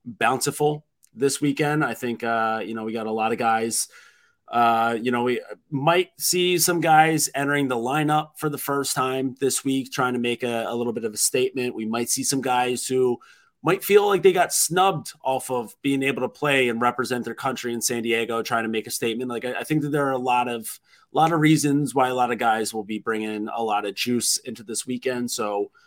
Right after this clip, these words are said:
I think we'll see some goals, goals, goals. Uh, I don't know. I, I just,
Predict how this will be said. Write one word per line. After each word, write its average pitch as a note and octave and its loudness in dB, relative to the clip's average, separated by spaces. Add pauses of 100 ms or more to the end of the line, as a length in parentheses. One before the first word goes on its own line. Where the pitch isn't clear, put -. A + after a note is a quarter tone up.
(200)
I - -20
think A#2+ -2
we'll A#2 -2
see B2 -2
some A2 -2
goals, B2+ 2 (120)
goals, A2+ -2
goals. C#3+ 4 (320)
Uh, A#2+ 0 (960)
I B2+ -2
don't B2+ 2
know. B2+ 6
I, B2 4
I C3 4
just, C#3 2